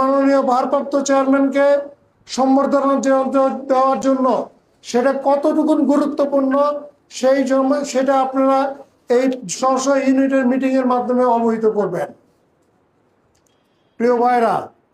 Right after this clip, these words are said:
আপনারা জানেন যে এই মাননীয় ভারপ্রাপ্ত চেয়ারম্যান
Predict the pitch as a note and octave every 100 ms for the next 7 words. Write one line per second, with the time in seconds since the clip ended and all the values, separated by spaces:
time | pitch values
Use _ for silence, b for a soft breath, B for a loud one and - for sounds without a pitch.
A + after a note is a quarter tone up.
0 | _ _ _ _ _ _ _ _ _ -
1 | G3 - C4 C4 B3+ B3 B3 B3 A3+ A#3+
2 | B3 B3 B3+ - _ _ _ _ - G#3+
3 | B3 A#3 A#3+ B3 A#3+ A#3+ G3+ A3 B3 B3
4 | B3+ B3 A#3 A3+ A3 F#3